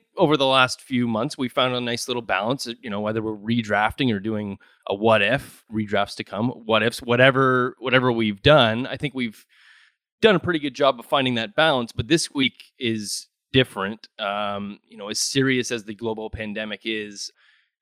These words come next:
there are these injustices going on in not just the United States, uh, it's in Canada as well. And it's not just in North America, it's around the world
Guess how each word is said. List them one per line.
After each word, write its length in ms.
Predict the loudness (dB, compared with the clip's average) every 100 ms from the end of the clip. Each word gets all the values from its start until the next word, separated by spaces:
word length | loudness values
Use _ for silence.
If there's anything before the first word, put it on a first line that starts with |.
| _ -2
there 200 | 0 0
are 80 | 0
these 440 | -6 -8 -12 -14
injustices 920 | -6 -4 0 -2 -2 -8 -12 -14 -20 -10 -6
going 300 | -6 -6 -8
on 280 | -10 -10
in 260 | -14 -18 -20 _
not 220 | -2 0 0
just 160 | -8
the 80 | -10
United 240 | -10 -10
States, 380 | -12 -12 -12 -14 -14
uh, 140 | -14 -12
it's 240 | -8 -4
in 100 | -4
Canada 380 | -2 -6 -6 -10
as 160 | -12 -12
well. 360 | -12 -10 -12 -12
And 80 | -10
it's 100 | -4
not 140 | -4
just 200 | -2 -4
in 100 | -4
North 200 | -6 -6
America, 340 | -6 -8 -8 -10
it's 140 | -12
around 280 | -10 -10 -12
the 140 | -12
world 380 | -8 -6 -6 -12